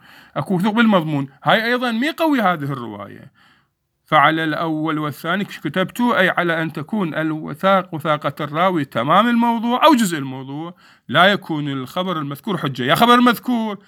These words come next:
اللي ذكرناه، الخبر غير الثقة، الخبر الضعيف، هذا ما يكون حجة، لأنه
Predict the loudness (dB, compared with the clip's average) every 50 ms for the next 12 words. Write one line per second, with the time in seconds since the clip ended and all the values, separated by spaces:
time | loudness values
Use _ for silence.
0 | _ _ _ _ -6 -2 0 0 2 2 2 2 2 2 4 4 4 2 2 0
1 | -2 -2 -2 0 -2 -2 -2 0 0 2 2 2 0 -2 -2 -2 -2 0 2 2
2 | 2 2 0 -2 -4 -4 -4 -6 -8 -8 -4 -4 -2 0 2 2 2 0 -2 -4
3 | -6 -14 -20 _ _ _ _ _ _ -20 -20 -20 -20 _ _ -2 0 2 4 4
4 | 4 2 0 -2 -2 0 0 -2 -2 -2 -4 -4 -4 -4 -6 -8 -8 -6 -8 -8
5 | -6 -6 -6 -6 -6 -6 -6 -6 -6 -4 -4 -4 -2 -2 -4 -4 -6